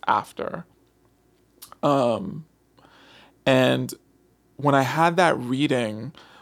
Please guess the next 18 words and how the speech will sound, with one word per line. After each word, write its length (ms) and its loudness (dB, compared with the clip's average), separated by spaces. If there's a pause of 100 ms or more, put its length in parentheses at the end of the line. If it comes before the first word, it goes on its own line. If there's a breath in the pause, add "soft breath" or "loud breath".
(120)
one 200 4
of 60 6
the 60 0
things 240 -4
that 80 0
she 140 -6
said 340 0
to 100 -6
me 180 -2
was, 380 -2 (540 soft breath)
you 80 0
know, 340 2
all 220 8
of 120 0
us 140 -2
have 640 0 (640)
an 180 0
angel, 600 -2